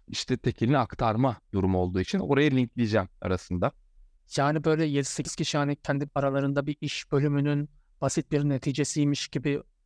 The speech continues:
Speaker 2: karikatürize ederek anlattığımız bu şiddet tekelini aktarma mevzusu onun kökenine değindi Recep. Tarihsel olarak devletin ya da polisin bu aşamaya gelmesinde aşama aşama böyle bir,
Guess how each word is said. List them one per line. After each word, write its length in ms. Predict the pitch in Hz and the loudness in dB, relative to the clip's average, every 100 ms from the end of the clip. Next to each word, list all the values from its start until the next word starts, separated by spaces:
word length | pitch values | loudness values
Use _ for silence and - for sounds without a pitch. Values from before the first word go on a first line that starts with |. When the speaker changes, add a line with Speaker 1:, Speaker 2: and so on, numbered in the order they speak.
| _ | _
Speaker 2:
karikatürize 600 | - 151 - 151 156 156 | -2 -2 -2 -2 0 2
ederek 280 | 165 143 143 | 0 0 -2
anlattığımız 800 | 151 139 139 139 147 139 139 135 | -2 0 0 -2 -2 -2 -2 -4
bu 240 | 139 139 - _ _ _ | -4 -4 -8 _ _ _
şiddet 360 | - - 151 - | -16 -2 -2 0
tekelini 360 | 156 147 147 | 0 2 0
aktarma 600 | 151 139 - - 143 151 | -2 -4 -6 0 0 2
mevzusu 760 | 160 143 139 143 147 - 247 302 _ _ - | 0 0 -2 -4 -8 -8 -8 -10 _ _ -2
onun 240 | 151 196 | 2 2
kökenine 560 | - 160 147 127 127 123 _ | 0 -2 -2 -2 -6 -10 _
değindi 320 | 135 131 131 135 | -6 -4 -4 -4
Recep. 280 | 131 135 - _ _ | -4 -6 -8 _ _
Tarihsel 560 | - 143 143 156 - 190 | -4 0 0 -2 2 2
olarak 540 | 175 175 185 - - _ _ _ 156 | 2 2 0 -2 -18 _ _ _ 0
devletin 720 | 147 151 151 - 185 185 - _ _ _ _ | 2 2 0 0 0 0 -4 _ _ _ _
ya 100 | 156 | -4
da 60 | 151 | -4
polisin 640 | - 156 151 - 175 180 - | -2 -2 -2 0 0 -2 -2
bu 180 | 165 | 0
aşamaya 380 | 175 175 160 165 | 0 0 2 0
gelmesinde 800 | 156 147 151 151 156 170 160 160 - | 2 0 0 -2 -2 -2 0 0 -2
aşama 360 | 147 156 156 175 | -4 0 0 0
aşama 420 | 151 160 151 143 | -2 0 -2 0
böyle 260 | 147 151 151 | 0 0 -2
bir, 180 | 147 | -2